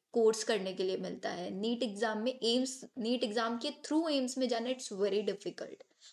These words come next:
हमारे जो कम पोटेंशियल वाले बच्चे होते हैं या फिर एवरेज पोटेंशियल वाले बच्चे होते हैं, उनको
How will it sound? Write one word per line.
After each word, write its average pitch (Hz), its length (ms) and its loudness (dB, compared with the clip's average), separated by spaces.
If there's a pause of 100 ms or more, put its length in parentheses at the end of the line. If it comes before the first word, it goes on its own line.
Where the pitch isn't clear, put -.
(120)
हमारे 214 300 4
जो 233 160 0 (580)
कम 277 180 6
पोटेंशियल 254 520 4
वाले 226 240 2
बच्चे 214 260 0
होते 214 180 0
हैं 220 80 0
या 214 100 0
फिर 254 240 2
एवरेज 226 320 2
पोटेंशियल 240 500 0
वाले 214 220 0
बच्चे 202 300 -2
होते 196 220 -2
हैं, 240 60 -4
उनको 233 340 -2